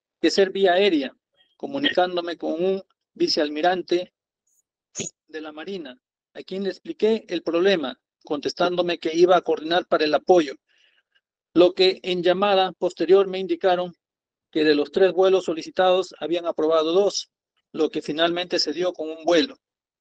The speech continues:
en la que llegaron veintiún efectivos que detallé en una respuesta anterior, no pudiendo trasladarnos hacia acá porque estaba bloqueada la carretera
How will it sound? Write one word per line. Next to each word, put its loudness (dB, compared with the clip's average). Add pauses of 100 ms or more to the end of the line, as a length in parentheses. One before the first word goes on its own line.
(100)
en -8
la 2
que -6
llegaron 0
veintiún -10
efectivos -6 (380)
que 2
detallé 2
en -6
una -2
respuesta -4
anterior, 2 (380)
no 0
pudiendo 2
trasladarnos 0
hacia -6
acá 0 (380)
porque 0
estaba 2
bloqueada -4
la -4
carretera -4